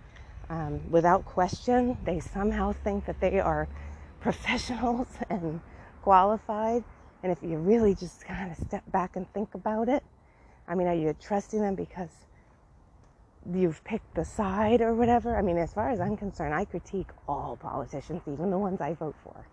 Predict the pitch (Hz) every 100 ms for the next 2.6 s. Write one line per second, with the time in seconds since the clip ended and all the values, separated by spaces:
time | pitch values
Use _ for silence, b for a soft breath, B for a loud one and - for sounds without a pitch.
0 | - B B B B - - 247 233 208
1 | 196 - - 240 202 233 254 226 175 185
2 | 190 202 226 247 135 147